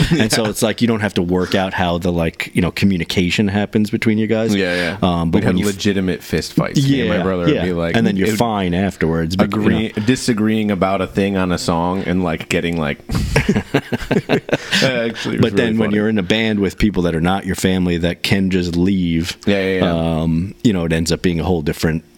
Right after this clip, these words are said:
Speaker 2: whole different scenario. So, like, how did, how does the songwriting process right now, uh, with your existing, you know, your current band work?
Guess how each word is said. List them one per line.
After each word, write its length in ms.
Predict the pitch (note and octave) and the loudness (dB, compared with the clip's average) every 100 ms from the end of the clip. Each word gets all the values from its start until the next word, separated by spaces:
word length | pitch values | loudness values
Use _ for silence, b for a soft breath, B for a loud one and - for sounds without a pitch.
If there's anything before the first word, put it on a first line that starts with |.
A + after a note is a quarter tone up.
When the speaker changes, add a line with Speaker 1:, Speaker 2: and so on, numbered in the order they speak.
| - | -4
Speaker 2:
whole 180 | F2 D#2 | -2 0
different 320 | E2+ F2 - | -2 -2 0
scenario. 560 | - F2+ F2 D#2+ D2 D#2+ | 0 0 0 0 -2 -2
So, 180 | - | 0
like, 180 | F2 D#2+ | 0 0
how 140 | G2 F#2 | -2 0
did, 240 | F2 F2 B B B | 0 -2 B B B
how 80 | F#2 | 0
does 120 | E2 | 0
the 60 | E2 | 0
songwriting 640 | - F2 E2+ E2+ D#2+ D#2 | 0 0 0 0 -2 -2
process 480 | D#2+ D#2 - E2 E2 | -2 -2 -2 -2 -2
right 160 | D2+ | -2
now, 340 | E2+ D#2+ D#2+ - B B B B | 0 0 -2 -6 B B B B
uh, 240 | A#1+ A1+ G#1+ | -2 0 -2
with 180 | G1+ F2+ | -2 0
your 120 | D#2 | 0
existing, 540 | C#2+ F2 - F2+ E2 - | 0 -2 -2 -2 -2 -2
you 100 | F2 | -2
know, 60 | |
your 140 | D2 C#2+ | -2 -2
current 300 | D#2 D2 D#2+ | -2 -2 -2
band 300 | D#2+ G1+ D2 | -2 0 -2
work? 320 | C#2 - | -2 -6